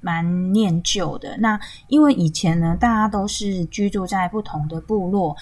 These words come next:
那每一个部落、每一个县市呢，可能就像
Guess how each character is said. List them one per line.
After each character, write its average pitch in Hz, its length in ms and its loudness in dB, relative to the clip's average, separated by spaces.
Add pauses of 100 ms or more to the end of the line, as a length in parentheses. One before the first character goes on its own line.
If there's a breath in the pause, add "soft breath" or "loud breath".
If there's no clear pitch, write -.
(260 loud breath)
那 269 180 6
每 160 160 6
一 165 40 2
个 202 160 0
部 247 280 4
落、 247 180 6
每 165 180 2
一 151 60 0
个 180 140 -4
县 202 340 0
市 202 300 -2
呢， 160 280 0 (280 soft breath)
可 190 100 0
能 170 320 2
就 240 160 2
像 226 340 2